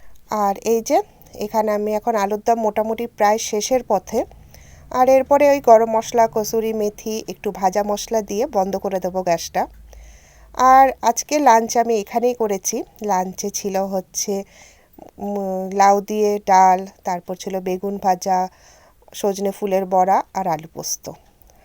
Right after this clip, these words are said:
ব্যাস, আলুর দম হয়ে গেছে। তারপর এখানে বসিয়েছি হচ্ছে লুচি ভাজতে। আর এই সময় একটা ইনসিডেন্ট হয়েছিল, আমি যখন লুচি ভাজছিলাম তখন না অনেকগুলো হনুমান এসেছিল।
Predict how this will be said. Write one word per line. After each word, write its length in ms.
ব্যাস, 160
আলুর 260
দম 200
হয়ে 220
গেছে। 260
তারপর 300
এখানে 240
বসিয়েছি 440
হচ্ছে 300
লুচি 340
ভাজতে। 340
আর 60
এই 120
সময় 240
একটা 120
ইনসিডেন্ট 480
হয়েছিল, 320
আমি 120
যখন 180
লুচি 200
ভাজছিলাম 480
তখন 300
না 60
অনেকগুলো 360
হনুমান 400
এসেছিল। 340